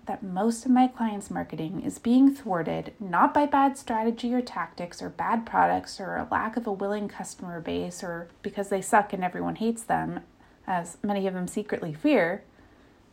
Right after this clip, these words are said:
instead, what's preventing their marketing from popping off and customers flocking to their amazing businesses in droves is that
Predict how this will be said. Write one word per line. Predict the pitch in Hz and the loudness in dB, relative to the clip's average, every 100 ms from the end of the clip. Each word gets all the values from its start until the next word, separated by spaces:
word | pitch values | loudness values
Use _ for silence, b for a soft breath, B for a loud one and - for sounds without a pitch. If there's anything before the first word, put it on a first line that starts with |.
| - | -6
instead, | 214 - - 359 247 185 - b b b b b b b b _ _ _ - | -6 -2 8 8 8 4 -2 b b b b b b b b _ _ _ -6
what's | 226 - | -6 -6
preventing | - 220 214 311 339 339 320 | -4 0 6 6 6 4 8
their | 254 | 8
marketing | 208 202 226 247 240 226 226 | 6 2 2 2 2 4 2
from | 196 185 | 0 -4
popping | - 196 208 214 202 | 2 4 4 2 2
off | 175 180 185 - | 2 2 0 0
and | - 180 | 0 0
customers | 165 214 208 - 220 196 196 | -2 -2 -2 0 0 0 -4
flocking | - - 180 - 214 208 226 | -2 4 4 4 2 4 2
to | - 208 | 2 4
their | 190 180 180 | 4 2 2
amazing | 196 185 180 175 190 196 190 180 | 0 -2 -4 -2 -2 0 -2 -2
businesses | 170 175 185 185 - 202 190 180 | -4 -4 -4 -8 -4 -4 -4 -6
in | 170 | -6
droves | 160 165 170 208 254 262 - - B B B | -6 -4 0 2 0 -2 -10 -20 B B B
is | 233 214 | 0 2
that | 220 220 | 2 0